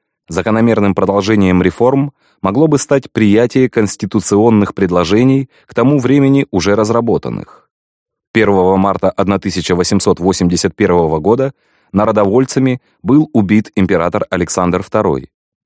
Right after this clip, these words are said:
На престол взошел Александр третий. Направление правительственного курса резко изменилось.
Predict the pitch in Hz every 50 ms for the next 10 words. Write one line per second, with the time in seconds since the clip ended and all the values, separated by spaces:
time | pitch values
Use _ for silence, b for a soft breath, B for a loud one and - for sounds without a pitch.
0 | _ _ _ _ - 95 90 - 92 85 - - 117 120 139 143 - _ _ _
1 | - 95 87 98 92 - - 123 131 131 - 110 101 95 - - 95 90 95 95
2 | 98 101 - - 87 71 67 - - 90 - _ _ _ _ _ _ _ _ _
3 | _ _ _ _ _ _ - 92 92 - 110 113 113 117 120 120 113 107 101 -
4 | - 104 110 110 98 - 95 85 - - 101 95 95 92 90 90 - - 117 139
5 | - - 143 135 - - 101 92 90 95 - - 113 104 101 98 95 117 113 110
6 | 101 82 69 60 58 - - - -